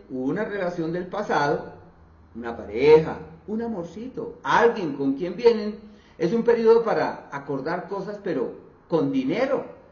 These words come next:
Es la época de las alianzas económicas. ¿Por qué no hacemos un negocio?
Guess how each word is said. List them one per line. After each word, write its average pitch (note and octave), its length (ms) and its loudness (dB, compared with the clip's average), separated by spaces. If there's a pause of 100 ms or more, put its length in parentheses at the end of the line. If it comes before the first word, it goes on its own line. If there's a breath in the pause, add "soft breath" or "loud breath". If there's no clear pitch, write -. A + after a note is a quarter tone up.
(120)
Es C#3+ 120 -2
la E3+ 160 2
época F#3+ 340 0
de D#3+ 100 2
las C#3 220 -2
alianzas C#3+ 580 -4
económicas. E3 760 -6 (240 soft breath)
¿Por C#3+ 160 -14
qué D3+ 120 -14
no E3 120 -10
hacemos F#3 360 -10
un G3 160 -10
negocio? A#3 760 2